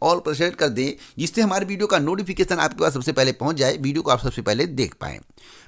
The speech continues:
वीडियो को पूरा देखिएगा, एक बार भी स्किप मत करिएगा, जिससे आपको पूरी जानकारी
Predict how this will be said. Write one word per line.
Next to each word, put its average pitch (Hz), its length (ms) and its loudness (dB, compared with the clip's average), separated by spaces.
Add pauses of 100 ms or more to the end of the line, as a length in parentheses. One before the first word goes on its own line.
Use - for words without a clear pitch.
(100)
वीडियो 180 340 -2
को 247 100 4
पूरा 175 300 4
देखिएगा, 220 560 6 (960)
एक 220 200 4
बार 208 200 8
भी 226 140 6
स्किप - 280 -6
मत 208 140 0
करिएगा, 208 400 6
जिससे 190 320 0
आपको 180 240 6
पूरी 160 220 4
जानकारी 131 440 4